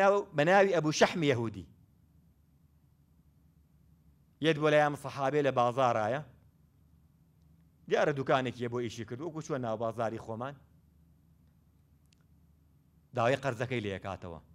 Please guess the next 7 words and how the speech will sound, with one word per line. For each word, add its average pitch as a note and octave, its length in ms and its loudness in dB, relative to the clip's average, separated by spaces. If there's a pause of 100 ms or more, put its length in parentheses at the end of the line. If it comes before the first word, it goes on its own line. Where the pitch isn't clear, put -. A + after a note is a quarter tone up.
(440)
ئەم D3+ 140 4 (100)
سەحابیە B2 480 0 (100)
مەبلەغێ C3 400 0 (100)
پارەی C3 280 -2
ئەم A#3 140 -2
جوولەکەی C#3+ 420 -4
قەرزارە. F#2+ 440 -12